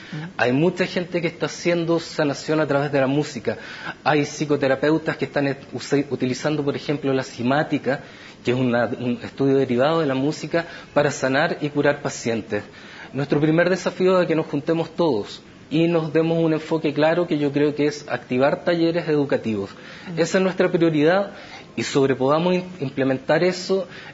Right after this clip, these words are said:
Speaker 2: eh, feliz vamos a invitar al resto de la gente a que podamos compartir la experiencia de hacer música sin gastarnos cinco años de nuestra vida para lograrlo.
Speaker 1: Eh, para contactarse contigo a través de las redes sociales, eh, en Facebook, en Twitter.
Speaker 2: Mira, tenemos un correo electrónico, tenemos la página web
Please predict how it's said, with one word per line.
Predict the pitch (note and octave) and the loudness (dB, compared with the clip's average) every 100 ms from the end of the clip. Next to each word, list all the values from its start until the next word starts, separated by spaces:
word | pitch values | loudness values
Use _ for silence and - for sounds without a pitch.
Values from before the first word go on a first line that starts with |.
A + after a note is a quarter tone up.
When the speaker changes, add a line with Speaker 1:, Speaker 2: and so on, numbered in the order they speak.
| - | -4
Speaker 2:
eh, | A2+ A2+ | 0 0
feliz | A#2 C#3+ C3 D3+ | 0 0 0 2
vamos | E3+ D#3+ | 2 2
a | |
invitar | D#3+ D3+ D#3 | 2 2 2
al | D#3+ | 2
resto | D#3+ D#3+ | 0 0
de | D#3+ | -2
la | |
gente | D3+ F3 E3 | -2 -2 -2
a | D#3 | -2
que | |
podamos | D3 D3 D3 D#3 D#3 | 0 2 2 2 -2
compartir | - D3 C#3+ - D3 | -4 -4 -4 -2 -2
la | |
experiencia | D3 D3+ D3+ D3+ D#3+ | -2 0 -2 -2 -4
de | |
hacer | D3 - | -4 -4
música | D3 D3+ - D3+ D3 | -6 -6 -6 -4 -4
sin | - D3 D3 | -4 -6 -4
gastarnos | C#3+ C3+ C#3+ C#3+ C#3 C#3+ C#3+ - - - - | -6 -4 -4 -2 -4 -6 -8 -18 -20 -20 -20
cinco | - - D3 D3+ | -12 -6 -4 0
años | D3 D3 | 0 0
de | C#3+ | 0
nuestra | C#3+ C#3+ | -2 -2
vida | D3 D3+ | -2 0
para | C#3+ D3+ | -2 -2
lograrlo. | D3+ G#2+ G#2+ G#2 - - - - | -2 -4 -8 -12 -16 -20 -20 -8
Speaker 1:
Eh, | F3 F3+ | -2 0
para | E3 F#3 | 2 2
contactarse | F3+ E3 G3+ G#3 | 2 0 0 0
contigo | G3+ G#3+ A3+ | 0 2 2
a | A3+ | 4
través | G3 | 2
de | G3 | 2
las | F#3 | 2
redes | F#3+ G3 | 2 0
sociales, | E3 E3+ A3 A#3 A#3+ A#3+ G3 | -2 -2 0 2 2 0 -2
eh, | F#3 F#3 | -2 -2
en | D#3 D3+ | -4 -6
Facebook, | C#3+ G3+ A3 - G#3+ F#3 | -4 -2 -2 -4 -6 -4
en | E3+ E3 D#3 | -4 -4 -8
Twitter. | C3+ G#3 B3+ B3 - | -6 -4 -4 -4 -8
Speaker 2:
Mira, | - D3+ E3+ E3 | -2 2 4 4
tenemos | E3 D#3 E3+ F#3 E3 | 4 2 2 0 0
un | F3+ F3 E3+ E3+ - | -2 -2 -4 -4 -2
correo | D#3+ F3 | 2 4
electrónico, | E3+ E3 - D3+ E3 F3 F#3+ G3 | 2 0 -2 0 0 0 -2 0
tenemos | C#3+ C#3+ D3 | 0 0 0
la | C#3 | 0
página | C#3 D3 C3 | 0 0 2
web | B2+ D#3+ | 4 4